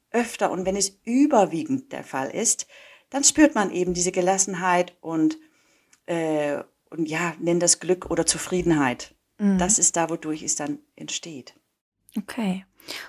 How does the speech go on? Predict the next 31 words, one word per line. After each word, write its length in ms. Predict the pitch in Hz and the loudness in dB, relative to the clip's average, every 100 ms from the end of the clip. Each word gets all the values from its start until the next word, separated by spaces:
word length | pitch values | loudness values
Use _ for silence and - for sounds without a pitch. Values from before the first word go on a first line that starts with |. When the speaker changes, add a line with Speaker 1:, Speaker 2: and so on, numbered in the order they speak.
| - | -2
Speaker 2:
Und 240 | 214 202 202 | 4 4 4
jetzt, 320 | 208 - - | -2 -4 -2
ähm, 380 | 196 190 185 190 - | 2 4 4 0 -4
hast 280 | 220 - | -4 -2
du 220 | 214 208 - | 0 0 -2
dich 220 | - 190 | -4 -2
ja 300 | 190 185 190 | 0 0 -2
beruflich 540 | 202 185 208 - 202 - | -4 -2 -2 -2 -4 0
schon 140 | 190 | 2
sehr, 120 | 190 | 2
sehr 120 | 185 190 | 2 2
viel 140 | 226 | 2
damit 260 | 233 226 226 | 4 2 2
beschäftigt, 580 | 233 247 - 233 - | -2 -2 -4 -6 -2
macht 220 | 214 - 214 | -2 -2 -4
aber 220 | 196 - | -4 -4
auch 140 | - | -6
noch 160 | 202 - | -8 -2
mal 300 | 190 185 190 | 0 2 2
eine 160 | 185 | 4
Studie 540 | 190 - 254 285 185 180 | 2 4 2 4 2 2
gerade 340 | 175 170 185 196 | 0 0 2 0
mit 160 | 196 | -2
Führungskräften, 1160 | - - 277 190 170 - - 170 - - 220 254 - - - - | -2 2 2 2 -4 -10 -10 -12 -8 0 2 0 -6 -20 -20 -6
wo 120 | 208 | 0
du 120 | 214 | 2
dir 340 | 196 196 202 - | 2 0 0 0
auch 100 | 220 | 0
noch 160 | 226 | -2
mal 160 | 208 196 | 0 0
anschaust, 760 | 214 196 - 190 190 190 - | 0 -2 -2 0 2 0 -4